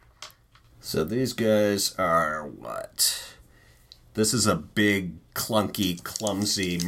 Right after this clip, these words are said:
murder ship. All right.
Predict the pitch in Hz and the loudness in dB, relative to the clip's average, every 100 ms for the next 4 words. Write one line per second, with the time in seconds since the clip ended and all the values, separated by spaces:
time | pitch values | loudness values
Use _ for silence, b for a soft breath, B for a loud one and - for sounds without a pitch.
0 | 95 92 82 80 - 90 - - - - | 0 -2 -2 -4 -4 -6 -8 -10 -12 -14
1 | - - - - - - - - - - | -14 -12 -10 -10 -10 -10 -10 -10 -12 -14
2 | - - - - - - - - - - | -14 -16 -16 -10 -6 -4 -4 -4 -8 -12
3 | _ _ b b b b b 127 135 143 | _ _ b b b b b -2 0 2
4 | 139 92 - - | 0 -2 -4 -8